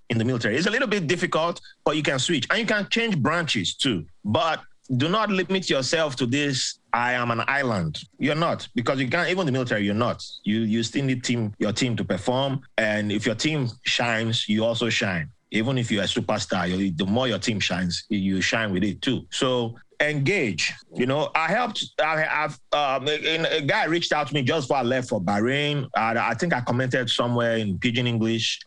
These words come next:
and I had, uh, my profile picture on Facebook then was myself in uniform. And this guy reached, wrote to me, old Facebook, so you got the me-,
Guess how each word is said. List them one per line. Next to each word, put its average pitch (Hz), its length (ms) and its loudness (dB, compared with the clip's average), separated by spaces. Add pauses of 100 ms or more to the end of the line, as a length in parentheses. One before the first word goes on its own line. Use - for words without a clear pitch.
and 98 180 0
I 95 460 0
had, 117 420 -2
uh, 92 320 0
my 92 220 0
profile 117 320 -2
picture 104 260 -2
on 95 60 0
Facebook 95 420 0
then 98 220 0
was 90 200 -4
myself 95 400 0
in 90 80 -2
uniform. 101 500 0 (100)
And 101 800 0
this 135 180 2
guy 127 200 2
reached, 120 260 0 (180)
wrote 123 180 0
to 104 80 -2
me, 113 140 2
old 135 240 2
Facebook, 110 440 0
so 107 120 0
you 98 180 2
got 110 200 0
the 95 60 0
me-, 98 140 0